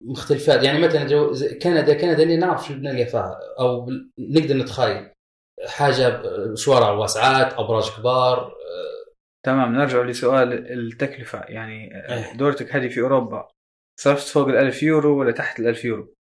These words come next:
Speaker 1: لا، لا، فك متاع ألف، ألف وميتين يورو وصلت.
Speaker 2: هذه بالأكل والشرب بالتذاكر
Speaker 1: هذه،
Speaker 2: كل
Speaker 1: هذه
Speaker 2: شيء؟
Speaker 1: كل شيء، هذه كل شيء.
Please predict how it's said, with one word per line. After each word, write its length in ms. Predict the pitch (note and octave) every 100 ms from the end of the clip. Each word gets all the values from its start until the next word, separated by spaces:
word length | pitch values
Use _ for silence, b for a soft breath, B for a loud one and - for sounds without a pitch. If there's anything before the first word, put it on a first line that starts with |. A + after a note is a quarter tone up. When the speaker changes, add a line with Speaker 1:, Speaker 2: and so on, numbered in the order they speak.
| _ B2+
Speaker 1:
لا، 440 | B2 B2+ C3 C3
لا، 100 | A2+
فك 460 | - - - B2 -
متاع 300 | A2+ A#2 C#3
ألف، 400 | C3+ B2+ - -
ألف 200 | A#2+ -
وميتين 360 | A#2 A2 A#2+ C3
يورو 240 | B2+ G#2+
وصلت. 380 | - - - - _ _ _
Speaker 2:
هذه 160 | - A#2+
بالأكل 380 | A#2 B2 C3+ A#2
والشرب 400 | A2 - B2 A2
بالتذاكر 440 | A2+ A2+ A2+ A#2
Speaker 1:
هذه، 20 | A2+
Speaker 2:
كل 40 |
Speaker 1:
هذه 40 | A#2
Speaker 2:
شيء؟ 200 | A2+ A2
Speaker 1:
كل 120 | B2+
شيء، 260 | - - G#2
هذه 180 | A2 -
كل 80 | G2+
شيء. 160 | -